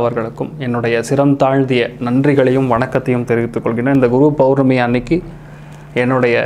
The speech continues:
நமஸ்காரங்களையும் தெரிவித்துக் கொள்கிறேன். அநேக நமஸ்காரங்கள். நீங்க கொடுத்த அந்த ஞானோபதேசம், எனக்கு முன்னோர்கள் கொடுத்த ஞானோபதேசம், இதை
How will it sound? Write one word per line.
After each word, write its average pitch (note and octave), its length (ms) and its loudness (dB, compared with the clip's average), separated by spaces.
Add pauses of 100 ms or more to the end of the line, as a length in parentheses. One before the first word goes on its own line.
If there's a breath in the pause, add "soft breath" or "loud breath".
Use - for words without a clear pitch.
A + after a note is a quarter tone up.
(300)
நமஸ்காரங்களையும் D#3 920 2
தெரிவித்துக் C3 380 0
கொள்கிறேன். A2+ 340 -4 (680)
அநேக D3+ 340 2
நமஸ்காரங்கள். D3 640 2
நீங்க C#3 240 4
கொடுத்த D3 280 2
அந்த C3+ 100 2 (100)
ஞானோபதேசம், B2+ 760 0 (1080 loud breath)
எனக்கு B2+ 240 -2
முன்னோர்கள் D#3+ 500 2
கொடுத்த C#3 380 2
ஞானோபதேசம், B2+ 760 0 (2750 loud breath)
இதை C#3 140 4